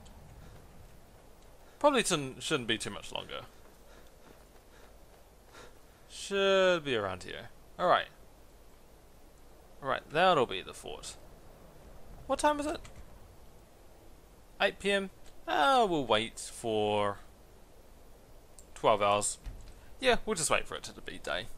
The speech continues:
Make it look a little bit nicer. It's still very, very, very bright for it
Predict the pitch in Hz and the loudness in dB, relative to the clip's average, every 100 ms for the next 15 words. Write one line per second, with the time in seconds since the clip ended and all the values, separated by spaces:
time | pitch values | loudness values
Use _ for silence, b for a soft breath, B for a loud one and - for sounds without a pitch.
0 | - - - B B B B - - - | -14 -20 -20 B B B B -8 -6 -6
1 | - - - - 76 76 78 - - - | -12 -12 -14 -12 -12 -10 -8 -10 -12 -18
2 | - b b b b - 208 311 285 131 | -20 b b b b -8 -2 2 0 -2
3 | 120 165 220 143 107 - 165 139 104 147 | -12 -8 -8 -6 -10 -10 -12 -12 -12 -12
4 | 135 98 120 98 - - - - - - | -14 -12 -8 -6 -6 -12 -14 -20 -20 -20
5 | - - - - - - 131 113 | -20 -20 -20 -20 -20 -4 0 0